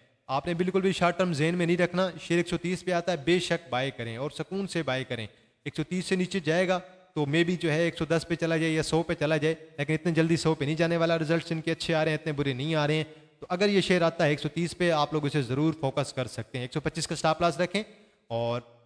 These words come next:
then अगर मज़ीद अगर आप लोगों ने बाइंग करनी, अगर कोई स्टॉप लॉस यूज़ नहीं कर सकता है तो then सौ से लेकर एक सौ दस के दरमियान आप लोग इसे बाय कर सकते हैं। बैंक ऑफ पंजाब आज साइडवे है, चौंतीस मिलियन का वॉल्यूम है, फ़ाइव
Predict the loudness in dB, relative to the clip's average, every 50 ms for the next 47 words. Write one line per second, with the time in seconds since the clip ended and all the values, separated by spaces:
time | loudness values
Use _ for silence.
0 | _ _ _ _ _ _ _ _ _ _ -2 0 0 2 2 2 2 2 2 2
1 | 2 2 2 2 4 4 2 2 2 0 -2 -2 0 0 0 0 0 2 0 0
2 | 0 2 0 0 -2 -4 -4 -2 0 0 0 2 0 0 0 0 0 -2 0 0
3 | -2 0 0 -2 -2 -2 -4 -4 -2 -2 0 0 0 0 -2 -2 -2 -4 -4 -4
4 | -8 -12 -20 _ _ -6 -2 0 0 0 0 -2 -2 -2 -2 -4 -4 -6 -4 -4
5 | -4 -4 -4 -4 -4 -4 -4 -2 -2 -2 -2 -2 -2 -2 -4 -6 -4 -6 -6 -2
6 | 0 0 0 -2 -4 -8 -18 -20 -12 _ 0 2 2 2 -4 -8 -8 -10 -10 -10
7 | -12 -14 _ _ _ _ 0 0 2 4 2 2 4 2 4 4 4 4 4 2
8 | 2 2 2 2 2 4 4 4 4 6 4 4 2 2 0 -2 0 0 -2 -2
9 | -2 -2 -2 -2 -2 -2 0 0 0 2 2 2 2 2 0 0 2 2 2 0
10 | 2 2 2 2 2